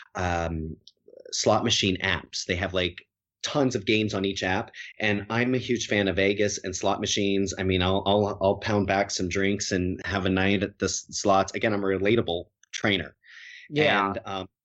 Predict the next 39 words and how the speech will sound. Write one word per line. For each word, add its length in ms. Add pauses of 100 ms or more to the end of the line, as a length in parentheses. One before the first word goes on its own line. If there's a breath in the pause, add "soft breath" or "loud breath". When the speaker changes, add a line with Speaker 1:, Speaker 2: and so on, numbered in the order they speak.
(100)
Speaker 1:
these 360
slots 760
that 120
I 60
played 300
on 120
my 120
phones, 560 (420 soft breath)
I 400
have 400
paired, 580 (200)
uh, 220
them 380 (120)
with, 360 (300)
do 60
you 20
need 160
more 100
coffee? 520 (800 soft breath)
Speaker 2:
No. 500 (540 soft breath)
I, 180
well, 400
it, 220
it's 240
gone, 500
but 100
I 60
don't 320
need 160
any 160
more. 240
I've 80
had, 180
like, 160
four 200
cups 220
of 60
coffee 300
today. 360